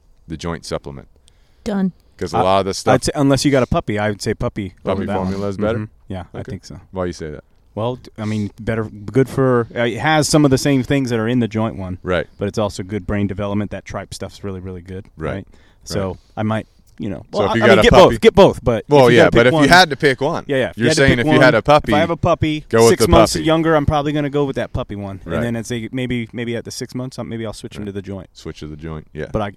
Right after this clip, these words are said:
Speaker 3: I get all four. You know what I'm saying?
Speaker 1: Yeah, I mean, I get all, I get all three. I get the joint, the multivitamin, the puppy.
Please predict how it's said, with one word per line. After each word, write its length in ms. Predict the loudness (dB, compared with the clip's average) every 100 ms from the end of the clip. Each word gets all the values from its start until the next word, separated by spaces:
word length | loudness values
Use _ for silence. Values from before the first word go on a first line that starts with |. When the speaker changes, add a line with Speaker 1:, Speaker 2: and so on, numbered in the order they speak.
| -14
Speaker 3:
I 40 |
get 120 | -12 -12
all 100 | -12
four. 240 | -14 -14 _ _ _ -20
You 80 | -20
know 60 |
what 60 | -18
I'm 40 |
saying? 100 | -8
Speaker 1:
Yeah, 20 | -6
I 20 |
mean, 140 | -4
I 80 | -4
get 120 | -4
all, 140 | -4 -6 -8
I 80 | -6
get 140 | -4 -4
all 160 | -6
three. 340 | -8 -8 -8 -10 -14
I 120 | -10 -8
get 160 | -8
the 100 | -10
joint, 340 | -10 -8 -8 -10
the 60 |
multivitamin, 800 | -12 -10 -10 -8 -6 -8 -10 -12
the 60 | -10
puppy. 400 | -10 -8 -14